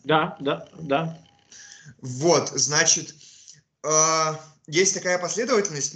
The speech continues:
Speaker 2: ну, называется последовательностью Гудстейна. Мы берем число, э, ну,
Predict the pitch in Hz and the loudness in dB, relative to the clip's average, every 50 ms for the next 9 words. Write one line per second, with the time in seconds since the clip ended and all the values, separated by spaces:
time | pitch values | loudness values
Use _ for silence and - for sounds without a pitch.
0 | 151 147 170 160 131 127 127 135 151 190 214 - 170 151 143 143 170 175 175 165 | -14 -12 -10 -8 -6 -6 -4 -2 0 0 0 0 -4 -6 -8 -8 -6 -6 -6 -8
1 | 147 - 147 147 135 135 - - - 139 123 117 107 98 98 101 _ _ - - | -8 -10 -10 -10 -12 -12 -14 -8 -6 -6 -6 -6 -6 -10 -14 -16 _ _ -20 -20
2 | - - - - - _ - _ _ _ _ _ _ _ 156 170 170 180 202 240 | -20 -20 -20 -20 -20 _ -20 _ _ _ _ _ _ _ -6 0 2 4 4 4
3 | 240 - - - 180 180 202 247 294 294 - - _ _ _ _ _ - - _ | 4 2 2 2 0 0 0 0 -2 -4 -8 -16 _ _ _ _ _ -20 -20 _
4 | - 151 151 151 147 147 143 139 139 139 - 208 185 135 120 123 - | -10 -4 -2 0 2 2 2 2 0 0 0 -2 -2 -2 -2 -6 -12